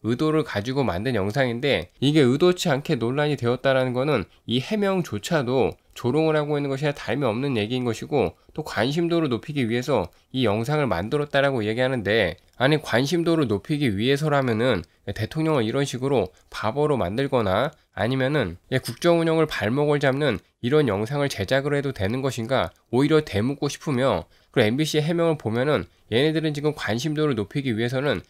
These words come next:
무슨 짓이든 해도 상관이 없다라는 뜻으로 보이는데 그런 마인드로 방송사를 운영을 하고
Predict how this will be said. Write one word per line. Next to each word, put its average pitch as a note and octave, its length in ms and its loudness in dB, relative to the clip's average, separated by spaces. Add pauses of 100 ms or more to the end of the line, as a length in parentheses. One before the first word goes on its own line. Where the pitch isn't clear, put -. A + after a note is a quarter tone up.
(120)
무슨 D3+ 400 -2
짓이든 D3 460 -2
해도 D#3+ 220 -4
상관이 D#3 400 -2
없다라는 C#3+ 580 0
뜻으로 C3 280 -6
보이는데 A2 800 0 (300)
그런 D#3 260 4
마인드로 B2+ 640 2 (100)
방송사를 D3 580 0
운영을 B2+ 380 0
하고 B2+ 360 0